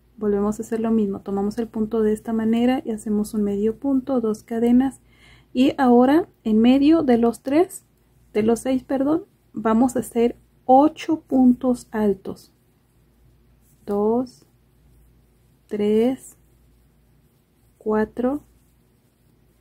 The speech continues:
cinco, seis,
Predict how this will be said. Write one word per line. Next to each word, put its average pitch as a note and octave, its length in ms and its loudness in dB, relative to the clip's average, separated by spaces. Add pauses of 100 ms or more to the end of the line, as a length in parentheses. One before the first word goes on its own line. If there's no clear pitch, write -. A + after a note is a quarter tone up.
(360)
cinco, A3 800 -4 (1800)
seis, A3 880 -2